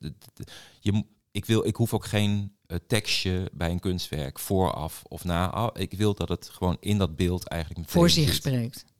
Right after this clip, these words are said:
Speaker 1: Ja.
Speaker 2: Ja. Nou maak jij natuurlijk wel vaak gebruik van tekst in
Speaker 1: Ja,
Speaker 2: het
Speaker 1: ja,
Speaker 2: werk.
Speaker 1: zeker. Ja. Ook, o-, ook vanwege die reden. Nou, het zijn twee m-, misschien denk ik nu, hoor. Kan ook denken van, nou, dat bespaart je een hoop tekenwerk.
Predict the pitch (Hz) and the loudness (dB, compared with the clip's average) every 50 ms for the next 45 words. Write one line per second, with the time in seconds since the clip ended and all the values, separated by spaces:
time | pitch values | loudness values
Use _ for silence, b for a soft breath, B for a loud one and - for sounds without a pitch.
0 | _ _ _ - 95 101 98 85 - _ _ _ - 147 - - - - _ _ | _ _ _ 0 4 4 4 4 2 _ _ _ -4 -4 -4 -4 -6 -14 _ _
1 | - 151 160 160 165 - - - 160 165 165 - - 170 151 151 143 127 - 147 | 0 2 4 4 4 4 4 6 6 6 6 4 4 4 4 4 4 4 2 0
2 | 120 131 151 160 175 175 - - - - 175 160 170 - - - 147 139 135 147 | 2 4 6 6 6 4 2 2 4 6 6 6 6 4 2 -2 0 2 2 2
3 | 143 - - - 147 143 - - 175 135 110 - - - - - - _ - - | 2 2 0 -2 -2 -2 0 0 -2 -2 -2 -4 -8 -10 -10 -10 -16 _ -12 0
4 | - - 202 202 160 185 202 196 185 151 104 - - 131 123 117 - 78 73 80 | 6 8 10 10 12 10 10 8 8 6 6 4 4 4 4 4 4 2 0 2
5 | 85 87 71 - - 143 175 - - - - - - - - 120 156 156 - - | 2 0 2 2 4 4 4 4 2 -4 0 0 0 4 6 6 6 6 6 4
6 | 131 123 113 101 92 101 101 98 85 85 82 82 90 101 85 87 87 - - 90 | 4 6 6 6 4 4 2 2 2 2 2 4 4 6 6 4 4 4 2 2
7 | 85 - - - _ - - - 76 76 80 76 73 - - 82 - _ - - | 2 0 -6 -18 _ -10 -6 -4 -2 -2 -2 -4 -6 -10 -14 -16 -16 _ -20 -20
8 | 50 _ - 82 92 90 - - 92 82 78 - - - - - _ _ _ _ | -20 _ -8 -4 -2 -2 0 0 0 0 -2 -4 -8 -12 -18 -20 _ _ _ _
9 | _ 82 90 87 80 76 78 87 90 87 76 69 80 92 101 - b b b b | _ -4 -2 -2 0 0 0 0 0 0 0 0 -2 -2 -4 -6 b b b b
10 | b b b b b b b b b b _ _ _ - 98 90 87 85 78 76 | b b b b b b b b b b _ _ _ -2 0 2 2 2 0 0
11 | 82 78 78 - 85 80 78 78 71 71 71 76 71 - - 71 - - - 82 | -2 -2 -2 -4 -6 -6 -4 -4 -4 -6 -8 -8 -12 -12 -10 -8 -6 -2 -2 -2
12 | 71 71 - - 78 73 78 78 - - 78 71 73 - 85 85 85 85 95 90 | -2 -2 -2 -2 0 0 0 0 -2 -4 -6 -4 -4 -4 -2 -2 -2 -2 -2 -4
13 | - - - | -6 -10 -20